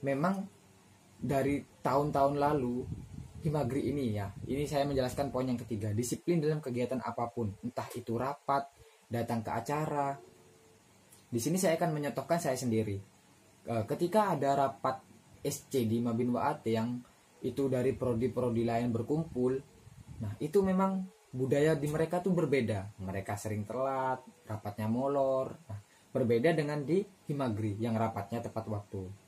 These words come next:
selalu tepat waktu. Nah, tapi di balik itu semua,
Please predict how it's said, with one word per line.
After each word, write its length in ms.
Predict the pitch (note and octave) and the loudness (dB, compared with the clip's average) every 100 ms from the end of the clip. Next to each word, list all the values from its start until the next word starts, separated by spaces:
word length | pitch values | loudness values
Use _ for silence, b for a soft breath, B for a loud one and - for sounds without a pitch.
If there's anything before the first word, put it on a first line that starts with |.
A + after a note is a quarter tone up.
| _ - | _ -8
selalu 420 | A2+ G#2+ A2 C#3+ | -2 0 0 -2
tepat 320 | - A2+ G#2 | -4 -6 -6
waktu. 300 | G2 - F#2+ F#2+ - - - - - - | -8 -8 -12 -12 -16 -20 -20 -20 -20 -10
Nah, 100 | F#2+ G2 - | -10 -4 0
tapi 560 | A#3+ - D3+ C3 D3 - - - | 0 2 0 0 -4 -8 -16 -4
di 100 | B2+ | 0
balik 260 | A#2 C3 B2+ | 2 0 -2
itu 140 | A2+ | -6
semua, 400 | - E3 D#3+ C3 | -6 -4 -2 -2